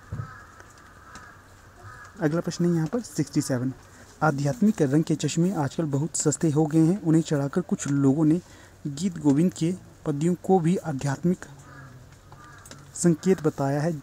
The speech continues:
वैसे ही विद्यापति के पदों को भी। पंक्ति किसकी है? तो ये पंक्ति हो जाएगी आचार्य रामचंद्र शुक्ल की। अगला प्रश्न है सिक्सटी एट,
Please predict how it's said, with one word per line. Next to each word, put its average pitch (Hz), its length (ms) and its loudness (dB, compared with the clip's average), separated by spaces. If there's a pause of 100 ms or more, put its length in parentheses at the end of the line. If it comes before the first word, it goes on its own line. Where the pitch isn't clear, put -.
(280)
वैसे 139 320 2
ही 180 140 2
विद्यापति 143 520 -4
के 151 120 -4
पदों 147 380 2
को 139 220 0
भी। 131 200 0 (540)
पंक्ति 160 260 2
किसकी - 340 -6
है? 202 140 -2 (420)
तो 143 60 -2
ये 143 100 0
पंक्ति 165 320 0
हो 143 100 0
जाएगी 139 260 0
आचार्य 147 360 0
रामचंद्र 127 420 -2
शुक्ल 123 300 -6
की। 120 180 -4 (1900)
अगला 165 180 4
प्रश्न 185 240 -2
है 190 60 0
सिक्सटी - 380 -2
एट, 185 140 0